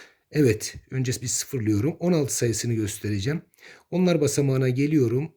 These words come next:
Alttaki boncuklarımdan bir tanesini ortadaki çubuğa yaklaştırıp on sayısını gösterdim.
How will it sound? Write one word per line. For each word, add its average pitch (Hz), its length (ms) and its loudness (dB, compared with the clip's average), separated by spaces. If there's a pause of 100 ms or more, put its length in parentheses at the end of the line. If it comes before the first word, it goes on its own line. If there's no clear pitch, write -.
Alttaki 147 580 -6
boncuklarımdan 123 880 -2 (220)
bir 147 200 -2
tanesini 107 920 -2 (300)
ortadaki 135 640 -2
çubuğa 139 320 0
yaklaştırıp 127 720 -4
on 127 120 -2
sayısını 101 460 -4
gösterdim. 95 680 -4